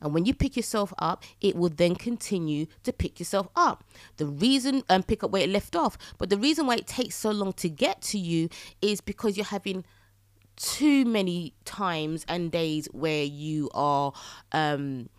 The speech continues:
having low days and stuff like that. And I know I said it doesn't matter, because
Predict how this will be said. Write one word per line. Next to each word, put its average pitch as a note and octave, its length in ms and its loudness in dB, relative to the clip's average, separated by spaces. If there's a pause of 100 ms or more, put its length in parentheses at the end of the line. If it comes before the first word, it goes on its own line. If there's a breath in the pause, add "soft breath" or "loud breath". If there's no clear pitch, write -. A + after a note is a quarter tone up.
(560 soft breath)
having E3 460 0
low D3+ 200 4
days C3 400 -4
and D3 100 -6
stuff - 300 -6
like C#3 240 -4
that. B2+ 220 -4 (340 loud breath)
And F#3+ 100 0
I G3 60 4
know B3 240 2
I B3+ 80 0
said G#3+ 240 -4
it E3+ 120 -6
doesn't F#3+ 320 0
matter, E3+ 500 0 (280 loud breath)
because F3 420 0